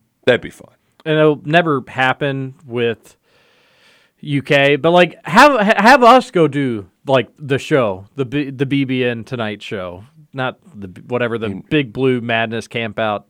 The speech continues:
Speaker 2: tent show.
Speaker 1: Yeah, like, have
Speaker 2: Like, have fun.
Speaker 1: have entertaining people.
Speaker 2: Yeah.
Speaker 1: And not, mm, no offense,
Speaker 2: Like,
Speaker 1: Mike
Speaker 2: you, it's
Speaker 1: Baker.
Speaker 2: like a Saturday night. People are out there camping out. Have some fun. Have people that are gonna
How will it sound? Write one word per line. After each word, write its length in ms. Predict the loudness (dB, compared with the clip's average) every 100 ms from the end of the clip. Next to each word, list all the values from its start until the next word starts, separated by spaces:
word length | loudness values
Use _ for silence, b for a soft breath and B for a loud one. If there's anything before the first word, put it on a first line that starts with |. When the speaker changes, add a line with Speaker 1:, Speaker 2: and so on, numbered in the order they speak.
| -14
Speaker 2:
tent 220 | -10 -10
show. 220 | -10 -14 -14
Speaker 1:
Yeah, 120 | -14
like, 140 | -16 -10
have 240 | -8 -8 _ _ -2
Speaker 2:
Like, 100 | 2
have 160 | 2
fun. 280 | 6 4 4
Speaker 1:
have 180 | -2 -2
entertaining 640 | 0 0 0 -2 -2 -4 -8 _
people. 340 | -4 -4 -8 -12
Speaker 2:
Yeah. 260 | -14 -14 -14
Speaker 1:
And 100 | -8
not, 220 | -6 -6 -12 _ -18
mm, 260 | -14 -14 -18 _ _ _ _ _ _ _
no 100 | -12
offense, 300 | -10 -10 -8 0
Speaker 2:
Like, 120 | 2
Speaker 1:
Mike 60 |
Speaker 2:
you, 80 | 4
it's 220 | 4 2
Speaker 1:
Baker. 100 | 4
Speaker 2:
like 100 | 4 4
a 40 |
Saturday 440 | 4 2 4 2
night. 280 | 2 0 -2
People 240 | -4 -2 2
are 60 |
out 160 | 2 0
there 120 | -4
camping 380 | -2 -4 -4 -4
out. 320 | -2 -2 -4 _
Have 180 | -6 -6
some 100 | -6
fun. 240 | -14 -14 -18 _ _ _ _ _ _ _ _ _ _ _
Have 120 | -10 -6
people 320 | -6 -4 -2
that 140 | -2 -2
are 60 |
gonna 360 | -2 -4 -6 -8